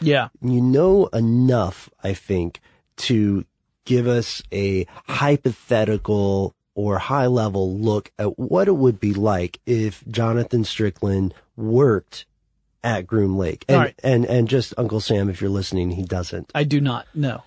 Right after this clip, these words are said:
Speaker 1: But here, here's kind of what it would sound like. Uh, according to the, the few accounts that we have that seem credible, keep in mind, there are a lot of people who have claimed to have worked at Groom Lake at one time or another who may or may not have actually worked at Groom Lake.
Speaker 2: Right.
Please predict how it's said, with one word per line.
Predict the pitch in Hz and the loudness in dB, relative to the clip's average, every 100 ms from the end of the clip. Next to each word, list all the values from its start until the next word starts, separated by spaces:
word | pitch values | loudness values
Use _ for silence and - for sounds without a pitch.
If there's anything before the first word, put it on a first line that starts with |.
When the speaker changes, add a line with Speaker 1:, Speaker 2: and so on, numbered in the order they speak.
| - | -6
Speaker 1:
But | - 127 135 | -2 -2 0
here, | 151 165 | 0 2
here's | 170 196 170 - - | 2 4 2 -2 -4
kind | 170 151 | -2 0
of | 131 | 0
what | 139 | 0
it | 135 | 0
would | 131 - | -2 -6
sound | - 123 117 | -6 -4 -4
like. | 117 117 - | -6 -6 -6
Uh, | 123 | -6
according | - 175 175 160 - | -2 0 0 0 0
to | 160 147 143 _ _ _ - | 0 2 0 _ _ _ 0
the, | 160 160 160 165 _ - | 2 4 4 2 _ -2
the | 170 | -2
few | - - 247 226 | -2 -2 2 2
accounts | - - 156 117 - - | 0 -2 -2 -2 -8 -12
that | - | -6
we | 135 | -2
have | 139 127 120 | 0 0 -2
that | 131 | -6
seem | - - 139 123 | -6 -2 -2 -2
credible, | - 123 113 - - _ _ _ | -4 -4 -4 -12 -20 _ _ _
keep | 233 240 | -2 2
in | 202 | 2
mind, | 175 160 | 4 4
there | |
are | 185 | 2
a | |
lot | 226 247 | 2 0
of | |
people | 220 190 170 | 0 2 4
who | |
have | 165 - | 4 2
claimed | - 190 196 151 135 - | -6 -2 0 0 -2 -8
to | - 147 | -2 -2
have | 123 | 0
worked | 131 123 123 | -2 -4 -4
at | 135 | -4
Groom | 143 151 139 | 0 2 2
Lake | 131 123 | 0 -4
at | 117 | -4
one | 139 131 | -4 -2
time | 143 135 | -2 -2
or | |
another | 127 127 120 | -2 -2 -2
who | 151 | 0
may | 156 160 160 | 0 0 0
or | 156 | 0
may | 147 143 | 0 0
not | 143 135 120 | 0 -2 -4
have | 131 - _ | -8 -8 _
actually | 160 165 - 151 117 101 - _ | -4 -4 -4 -4 -4 -8 -20 _
worked | - 131 - | -6 -6 -6
at | 113 | -8
Groom | 135 120 113 | -4 -4 -6
Lake. | 110 - - | -12 -16 -6
Speaker 2:
Right. | 104 82 | -2 -2